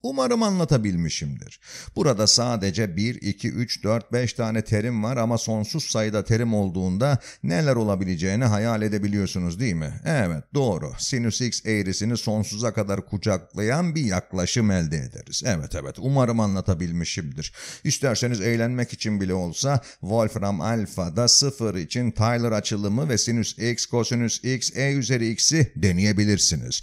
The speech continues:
İstediğiniz fonksiyonları kullanabilir ve terim ekleyip çıkararak yaklaşımın nasıl değiştiğini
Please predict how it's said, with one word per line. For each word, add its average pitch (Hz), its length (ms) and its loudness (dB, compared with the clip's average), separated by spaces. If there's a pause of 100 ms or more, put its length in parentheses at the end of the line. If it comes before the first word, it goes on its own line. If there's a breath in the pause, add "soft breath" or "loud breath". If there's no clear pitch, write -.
(140 loud breath)
İstediğiniz 131 540 2
fonksiyonları 104 680 2
kullanabilir 92 840 2
ve 104 120 2
terim 120 320 4
ekleyip 92 480 -2
çıkararak 90 800 0
yaklaşımın 82 680 0
nasıl 110 280 4
değiştiğini 87 680 2